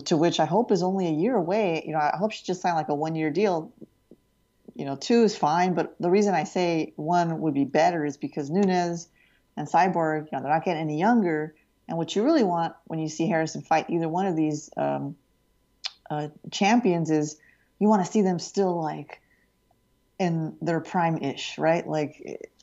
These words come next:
you wanna be able to say, like, "Yeah, Kayla, Kayla Harrison fought them when they were still really dangerous, not when they were on the downswing." And, and not at all to say that because Nunes lost to Pena that she is, you know, it's, it's clear that she just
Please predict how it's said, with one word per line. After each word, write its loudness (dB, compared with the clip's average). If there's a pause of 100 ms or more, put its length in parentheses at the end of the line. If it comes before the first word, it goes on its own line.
(100)
you 2
wanna 4
be 4
able 6
to -4
say, 0
like, -2
"Yeah, 0
Kayla, -4
Kayla 0
Harrison -4
fought -6
them -6
when -8
they -6
were -4
still 0
really 2
dangerous, -4 (580)
not 0
when -2
they -2
were -4
on -4
the -2
downswing." -4 (460)
And, -6 (400)
and -6
not -2 (140)
at 2
all 2
to -8
say -4
that -2
because -4
Nunes 2
lost -4
to -6
Pena -6
that -2
she 2
is, 4
you -2
know, -4
it's, -12
it's -6
clear 4
that 2
she -6
just -4